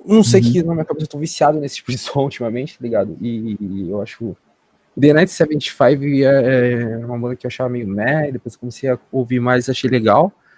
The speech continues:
Speaker 1: E o The Neighborhood, acho que, tipo, é os caras que mais manjam de fazer esse tipo de som hoje em dia. Eles também têm muito,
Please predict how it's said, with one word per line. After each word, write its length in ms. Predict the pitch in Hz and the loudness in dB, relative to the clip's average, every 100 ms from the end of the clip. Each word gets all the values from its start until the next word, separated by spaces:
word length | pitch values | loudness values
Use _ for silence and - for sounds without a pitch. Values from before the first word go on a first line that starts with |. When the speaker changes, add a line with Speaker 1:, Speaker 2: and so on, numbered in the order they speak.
| _ - _ | _ -20 _
Speaker 1:
E 180 | - 156 | -2 2
o 220 | 156 156 | 2 0
The 100 | 156 | 0
Neighborhood, 460 | 151 143 160 175 165 | 0 0 2 2 2
acho 160 | 175 | -4
que, 100 | - | -8
tipo, 180 | - - | -14 -4
é 40 | 185 | -4
os 100 | - | 0
caras 240 | 180 180 | -2 -2
que 100 | 190 | -4
mais 280 | 151 208 - | -2 -2 0
manjam 240 | 139 143 | 0 0
de 80 | 127 | -2
fazer 180 | - 139 | -8 -10
esse 160 | 131 | -12
tipo 160 | - - | -16 -16
de 80 | - | -14
som 200 | - 131 | -8 -6
hoje 160 | 135 | -4
em 20 | 120 | -6
dia. 260 | 101 123 | -6 -6
Eles 220 | 131 117 | -6 -8
também 180 | - 127 | -10 -10
têm 140 | 123 127 | -8 -8
muito, 240 | 131 143 | -8 -12